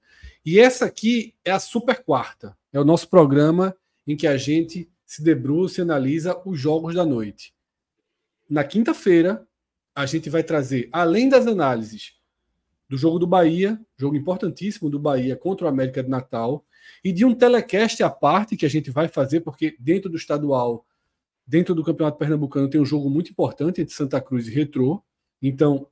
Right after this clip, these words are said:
a programação de amanhã traz esse telecast Santa Cruz e Retrô, traz o jogo do Bahia, mas traz o raio-x, tá? O raio-x da Copa do Nordeste, o raio-x oficial, ele será na quinta, depois que fechar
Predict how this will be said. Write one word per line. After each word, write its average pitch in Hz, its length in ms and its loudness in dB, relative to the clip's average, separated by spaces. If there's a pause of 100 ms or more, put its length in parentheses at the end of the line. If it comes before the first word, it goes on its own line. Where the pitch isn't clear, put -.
a 143 80 -8
programação 156 500 0
de 151 80 0
amanhã 139 320 -2
traz 185 300 -2
esse 190 100 -8
telecast 143 460 -4
Santa 131 220 -8
Cruz 127 200 -8
e 117 60 -8
Retrô, 123 500 -4 (760)
traz 190 560 6
o 160 80 0
jogo 160 240 2
do 151 80 2
Bahia, 147 460 2
mas 185 240 -4
traz 170 320 -4
o 190 40 -4
raio-x, 170 840 -6 (140)
tá? 147 260 -10 (680)
O 131 60 -14
raio-x 175 600 -2
da 220 100 0
Copa 190 260 -4
do 196 80 -4
Nordeste, 143 560 -2
o 151 40 -4
raio-x 156 340 -2
oficial, 160 760 0 (600)
ele 160 180 -2
será 147 400 -2
na 165 180 -4 (240)
quinta, 294 520 0 (280)
depois 175 520 0
que 214 100 -8
fechar 160 600 -2